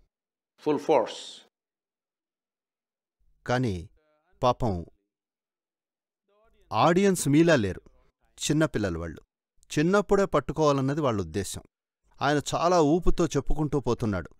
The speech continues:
Speaker 2: పిల్లలేమో ఇలా కూర్చున్నారు. ఆయన చాలా నాటకీయంగా ఉన్నట్టుండి ఆగి పిల్లల్ని అడిగాడు.
Speaker 1: He stopped and he said,
Speaker 2: "స్వర్గానికి వెళ్ళాలంటే ఏం చెయ్యాలి?" అని.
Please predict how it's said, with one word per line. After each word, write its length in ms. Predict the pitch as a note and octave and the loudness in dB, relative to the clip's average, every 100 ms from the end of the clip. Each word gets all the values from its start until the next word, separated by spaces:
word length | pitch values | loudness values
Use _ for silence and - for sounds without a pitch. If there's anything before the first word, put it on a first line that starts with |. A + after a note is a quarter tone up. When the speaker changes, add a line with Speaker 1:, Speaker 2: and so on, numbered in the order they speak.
| _ _ - | _ _ -4
Speaker 2:
పిల్లలేమో 480 | C3 D#3 D3+ C#3+ C#3+ | 0 2 4 4 2
ఇలా 140 | B2 | 2
కూర్చున్నారు. 540 | A#2+ B2 - A#2+ G2 - _ _ _ _ _ _ _ _ _ _ _ _ _ _ _ _ - | 0 -4 -6 -6 -8 -10 _ _ _ _ _ _ _ _ _ _ _ _ _ _ _ _ -4
ఆయన 240 | G#2+ B2 | -2 0
చాలా 360 | A2+ A#2+ C#3 D3+ | -2 0 2 4
నాటకీయంగా 720 | A#2+ C#3+ D3+ - D3 C#3 B2+ | 2 0 -2 -4 -2 0 0
ఉన్నట్టుండి 480 | A#2+ C#3 C#3 B2+ A2+ | 2 0 -2 -4 -2
ఆగి 280 | A#2+ D3+ F3+ | -4 -4 -6
పిల్లల్ని 440 | - C#3+ D#3 C3+ | -2 2 4 2
అడిగాడు. 320 | A#2 G#2 E2+ - _ _ _ _ - | 0 -4 -6 -14 _ _ _ _ -10
Speaker 1:
He 120 | A#2 | -10
stopped 500 | - G3 E3+ - - - _ _ _ | 4 6 6 4 -10 -20 _ _ _
and 140 | D#3 E3 | 0 2
he 100 | D3+ | 2
said, 220 | C3 G2 - - | 0 -2 -6 -16
Speaker 2:
"స్వర్గానికి 640 | - B2+ C#3 C3 E3+ C#3 | -4 -2 0 2 2 2
వెళ్ళాలంటే 560 | B2 C#3 D#3 C#3 B2 C3 A#2 | 0 2 2 2 0 0 2
ఏం 180 | A#2+ E3+ - | 4 4 2
చెయ్యాలి?" 360 | A2+ F#2 F2 E2+ | 0 -2 -6 -8
అని. 180 | E2 | -12